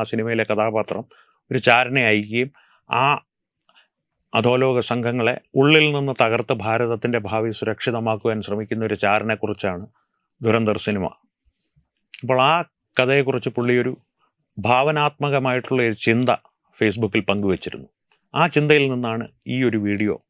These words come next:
ഉരുത്തിരിഞ്ഞു വന്നത്. കാരണം, ആ അദ്ദേഹം പങ്കുവച്ച ചിന്ത വളരെ രസകരമാണ്. കാരണം, ദുരന്തർ സിനിമയിൽ ഭാരതം പാകിസ്ഥാനോട് ചെയ്യുന്നത് പോലെ പാകിസ്ഥാൻ ഭാരതത്തോട് ചെയ്താൽ എന്തായിരിക്കും അവസ്ഥ? കാരണം, ദുരന്തർ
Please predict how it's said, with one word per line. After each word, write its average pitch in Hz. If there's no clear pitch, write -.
ഉരുത്തിരിഞ്ഞു 107
വന്നത്. 78
കാരണം, 147
ആ -
അദ്ദേഹം 151
പങ്കുവച്ച 143
ചിന്ത 139
വളരെ 131
രസകരമാണ്. 123
കാരണം, 117
ദുരന്തർ 156
സിനിമയിൽ 151
ഭാരതം 143
പാകിസ്ഥാനോട് 131
ചെയ്യുന്നത് 113
പോലെ 87
പാകിസ്ഥാൻ 151
ഭാരതത്തോട് 123
ചെയ്താൽ 98
എന്തായിരിക്കും 104
അവസ്ഥ? 80
കാരണം, 117
ദുരന്തർ 131